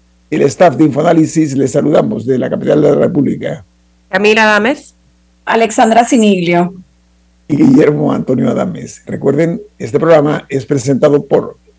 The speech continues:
Speaker 2: Café Lavazza, un café italiano espectacular que puedes pedir en restaurantes, cafeterías, sitios de deporte o de entretenimiento. Te da la bienvenida a Infoanálisis.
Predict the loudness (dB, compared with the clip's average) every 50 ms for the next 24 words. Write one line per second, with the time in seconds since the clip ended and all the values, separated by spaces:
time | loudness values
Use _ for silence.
0 | _ _ _ _ _ _ _ -2 -2 0 2 2 2 4 4 4 4 4 4 2
1 | 0 -2 -2 0 0 0 -2 -2 -4 -4 -2 -2 -2 -2 -2 -4 -4 -2 -2 -2
2 | -2 -4 -6 -6 -4 -6 -6 -4 -4 -4 -6 -4 -2 -2 -2 -2 -2 -2 0 0
3 | 0 0 -2 -6 -6 -2 -2 -2 -2 -2 -4 -2 0 0 2 2 0 -2 -2 -4
4 | -6 -4 -4 -2 0 2 2 0 0 -2 -4 -4 -4 -4 -4 -6 -8 -6 -4 -4
5 | -4 -2 -2 0 0 0 2 0 0 -2 -4 -10 _ _ _ _ _ _ -4 -2
6 | 0 2 2 4 4 4 4 4 2 2 4 2 2 2 0 -2 -2 0 0 0
7 | 0 0 0 -2 0 0 0 -2 -2 -2 -2 -4 -4 -4 -4 -4 -4 -4 -4 -4
8 | -4 -2 -2 0 0 0 0 0 0 0 0 0 0 0 0 2 0 0 -2 -2
9 | -2 -2 -2 -2 -2 -4 -2 -2 -2 -2 -4 -6 -8 -8 -10 -10 -12 -16